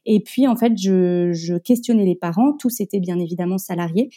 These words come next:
Et donc, j'ai décidé de me pencher sur le sujet de la parentalité en entreprise comme ça.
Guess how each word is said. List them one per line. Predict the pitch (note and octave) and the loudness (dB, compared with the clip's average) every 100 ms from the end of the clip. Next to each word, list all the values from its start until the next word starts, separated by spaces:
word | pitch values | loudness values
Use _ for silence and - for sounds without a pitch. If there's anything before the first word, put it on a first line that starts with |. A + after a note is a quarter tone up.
| - | -2
Et | G3+ | 0
donc, | A3+ D4 | 4 4
j'ai | G#3 F#3+ | 4 2
décidé | A3+ - F#3+ A#3+ C#4 | 0 0 0 2 2
de | G3+ G3 F#3 F3+ F3 F3 | 0 0 2 2 0 0
me | F3+ | -2
pencher | A3 G3+ C#4 | -2 -2 -4
sur | - G3 | -2 -4
le | |
sujet | F3+ G#3 A3 | -4 -2 0
de | G3 | 0
la | |
parentalité | F3+ F#3+ F#3+ F#3 F3+ - G3+ | -2 -2 -2 -2 -6 -6 -6
en | F3+ | -4
entreprise | E3 F3+ - G#3 | -6 -12 -10 -10
comme | - D#3+ | -8 -10
ça. | - B3 | -8 -10